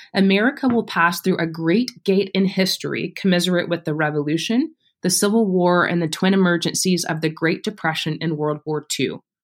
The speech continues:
The risk and the promise will be very high. Americans will enter this period with a unique opportunity to achieve a new greatness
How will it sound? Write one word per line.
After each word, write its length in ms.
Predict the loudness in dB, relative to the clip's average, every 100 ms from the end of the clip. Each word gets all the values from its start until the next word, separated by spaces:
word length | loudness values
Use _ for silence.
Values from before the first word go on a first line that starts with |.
| _ _ -6
The 140 | -2
risk 600 | 2 4 2 2 -2 -6 -14 _ _ _ _ _ _ _
and 600 | 0 4 4 4 2 0 0
the 180 | -2
promise 920 | -2 -8 -2 2 2 2 0 -2 -4 -4
will 240 | 0 2 2
be 160 | 2
very 400 | 2 2 0 0
high. 600 | -2 -4 -8 -4 -4 -6 -12 _ -20 _ -2
Americans 640 | 0 4 4 2 0 0
will 160 | 0 -2
enter 220 | 2 2 2
this 220 | 0 -4
period 480 | -6 -2 0 -2 -2
with 180 | -2
a 60 | 0
unique 460 | 0 2 2 0 -2 -2
opportunity 840 | -2 0 -4 -2 0 0 -4 -6
to 180 | -2 0
achieve 420 | 0 -2 0 0 0
a 80 | -2
new 640 | 0 2 4 4 4 2 -2
greatness 800 | -2 2 2 2 0 -2 -4